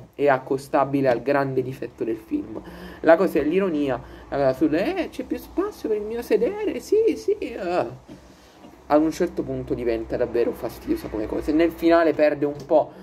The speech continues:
perché si perdono nelle gag quando c'è la gara, ecco,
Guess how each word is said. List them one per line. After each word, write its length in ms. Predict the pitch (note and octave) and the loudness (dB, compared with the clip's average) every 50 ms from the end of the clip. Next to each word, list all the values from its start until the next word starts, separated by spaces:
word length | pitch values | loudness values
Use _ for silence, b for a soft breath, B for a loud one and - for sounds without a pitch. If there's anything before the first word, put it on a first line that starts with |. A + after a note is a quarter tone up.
| B B | B B
perché 320 | - C#3+ C#3 C#3+ - D3 | -8 -8 -6 -4 -4 -4
si 120 | C#3+ D#3+ D#3 | -4 -4 0
perdono 480 | E3 E3+ E3 C#3+ C3+ B2 C3 B2 C3 | 4 6 6 6 4 2 -4 -6 -6
nelle 280 | C3 C#3 C#3+ D3 E3 D#3 | -6 -4 -4 -4 -2 2
gag 320 | D3 D3 D3+ D3 D3 A#2+ | 4 4 4 4 2 -2
quando 260 | G#2+ C#3 C3 B2+ C3+ | -8 -8 -8 -8 -10
c'è 360 | C3 - - E3 C#3+ C3+ B2+ - - | -10 -6 -4 -2 -2 -2 -4 -6 -6
la 200 | C3 C3+ C3+ C3 | -2 0 2 2
gara, 600 | B2+ C#3+ D3+ D3 D3+ D3 C#3+ C3+ C3 B2 A#2+ A#2+ | 4 4 4 6 6 4 4 4 2 2 2 0
ecco, 500 | C3 C3+ B2 B2+ - - - B2 A#2+ A#2+ | -2 -2 -4 -6 -10 -10 -10 -8 -8 -10